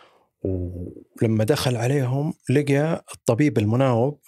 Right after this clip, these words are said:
أو المدير المناوب ومعه والد الطفل المخطوف. حاول يفهم السالفة من ال-، المدير المناوب، لكن ما عرف يتكلم.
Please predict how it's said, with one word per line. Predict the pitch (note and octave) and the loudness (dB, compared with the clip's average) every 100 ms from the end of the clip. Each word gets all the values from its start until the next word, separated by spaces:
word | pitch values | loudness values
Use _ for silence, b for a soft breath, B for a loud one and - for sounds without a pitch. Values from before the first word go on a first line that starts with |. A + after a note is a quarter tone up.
| A2+ | -2
أو | G#2+ | 0
المدير | A2+ A#2 C#3 A#2 | 0 0 0 0
المناوب | A2 A#2+ B2+ A2+ C#3+ F3 _ _ _ _ _ _ - | 2 2 2 2 0 -2 _ _ _ _ _ _ 0
ومعه | A#2 C#3+ E3 D#3+ B B B _ _ | 2 4 2 0 B B B _ _
والد | B2 C#3+ D#3+ D#3+ F3 E3+ - - - | -2 0 2 2 2 -2 -12 -16 -14
الطفل | - - D3+ E3 - - | -6 0 0 -2 -6 -2
المخطوف. | A#2 - - G2+ - - - _ _ _ _ _ _ _ _ _ _ - B B B B | -2 -2 -4 -6 -6 -12 -14 _ _ _ _ _ _ _ _ _ _ -16 B B B B
حاول | - D3+ E3+ E3 F3 F#3+ | 0 2 4 4 4 2
يفهم | D#3+ D#3+ - C3+ | 0 0 0 0
السالفة | C3 - C#3+ B2 A2+ | 0 2 0 2 0
من | A2+ A2+ | 2 2
ال-، | G#2+ G#2 | 2 0
المدير | G2+ G2+ A2+ B2+ A#2+ | -2 -2 0 2 2
المناوب، | A#2 A#2 C#3 C3+ A#2 D3+ D3+ B2+ | 2 2 2 2 0 0 0 0
لكن | C#3+ D3+ C#3 E3 F3 F3 D3+ _ _ _ _ _ _ _ _ _ - | 2 2 0 2 2 2 -2 _ _ _ _ _ _ _ _ _ -2
ما | A#2+ A#2+ C3+ | 2 4 2
عرف | D3 D3 D3 C3 - | 2 2 2 0 -4
يتكلم. | - - C#3+ D3 E3 F3 | -4 0 2 2 2 0